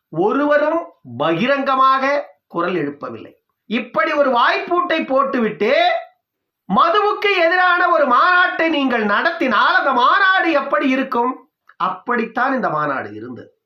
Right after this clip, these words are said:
திருமாவளவன் அவர்கள் பேசும் பொழுது சொல்லுகிறார்,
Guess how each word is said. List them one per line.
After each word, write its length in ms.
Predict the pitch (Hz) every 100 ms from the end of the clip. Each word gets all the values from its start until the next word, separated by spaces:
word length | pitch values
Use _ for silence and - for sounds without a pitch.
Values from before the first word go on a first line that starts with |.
| _ _ -
திருமாவளவன் 800 | 311 392 415 427 415 392 381 370
அவர்கள் 440 | 370 381 370 349
பேசும் 260 | 359 370 339
பொழுது 340 | 359 349 349
சொல்லுகிறார், 760 | 349 330 330 370 453 330 -